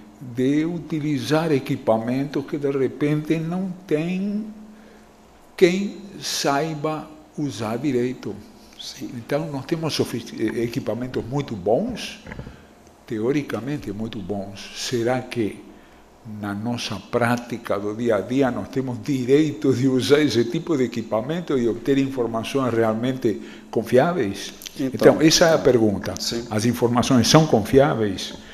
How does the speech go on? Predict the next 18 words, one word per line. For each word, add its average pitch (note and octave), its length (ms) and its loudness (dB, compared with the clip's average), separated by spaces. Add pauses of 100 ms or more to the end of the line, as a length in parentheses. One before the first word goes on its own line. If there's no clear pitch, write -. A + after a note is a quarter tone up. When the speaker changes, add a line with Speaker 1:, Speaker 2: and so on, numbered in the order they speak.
(220)
Speaker 1:
Como D#3 220 10
é - 40 0
que D#3+ 100 4
nós D3+ 160 2
conseguimos D#3+ 880 0
ter C#3 200 4
informações G#2+ 600 0
confiáveis? F#2+ 920 -8 (500)
Speaker 2:
Igual, B2 320 0 (100)
ô, A#2+ 80 -2
Nathan, G#2+ 320 0
igual G#2+ 200 4
eu A#2+ 60 2
falei A#2 360 2
desde A#2+ 300 0
o B2+ 40 0
início, G#2+ 420 -2 (240)
é, G#2 680 0